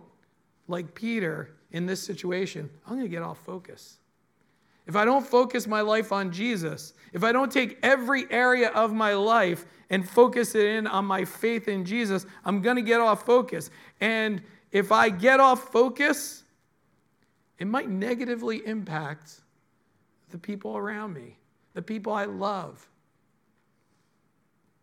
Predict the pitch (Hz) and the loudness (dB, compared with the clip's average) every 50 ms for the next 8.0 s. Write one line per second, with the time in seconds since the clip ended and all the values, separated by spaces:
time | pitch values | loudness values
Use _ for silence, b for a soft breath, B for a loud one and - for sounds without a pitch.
0 | _ _ _ _ _ _ - 165 165 165 - - 208 185 196 196 196 185 - - | _ _ _ _ _ _ -12 -12 -12 -8 -8 -10 -8 -8 -10 -10 -10 -12 -14 -18
1 | _ - 190 190 175 190 196 185 180 180 190 196 170 139 127 - - _ _ _ | _ -12 -12 -10 -10 -12 -12 -12 -12 -12 -10 -10 -10 -12 -14 -18 -20 _ _ _
2 | _ _ _ _ _ _ _ _ _ _ _ _ _ _ _ _ _ _ _ _ | _ _ _ _ _ _ _ _ _ _ _ _ _ _ _ _ _ _ _ _
3 | b b b b b b b b 156 185 226 233 208 226 226 220 214 214 - 220 | b b b b b b b b -4 -2 -2 0 0 0 0 0 0 0 0 0
4 | 208 202 185 175 202 175 170 175 165 175 196 208 214 214 202 196 190 190 196 180 | 0 0 0 -2 -4 -6 -4 -4 -2 2 4 4 4 4 2 0 0 -2 -2 -2
5 | - - 170 160 151 - 165 160 160 165 165 165 180 190 196 185 208 196 190 190 | -4 -6 -8 -8 -8 -8 -8 -8 -6 -6 -4 -2 -2 -2 -2 -2 -4 -4 -4 -4
6 | 180 170 165 160 156 165 170 165 165 170 170 170 170 170 160 - - 165 165 160 | -4 -4 -6 -6 -4 -2 0 0 2 0 0 -2 -4 -6 -6 -6 -8 -8 -6 -2
7 | 165 160 151 151 165 165 160 165 165 156 151 196 208 220 226 220 226 233 220 226 | -2 -2 -2 -2 -6 -8 -6 -6 -6 0 2 2 2 2 0 0 0 0 0 -2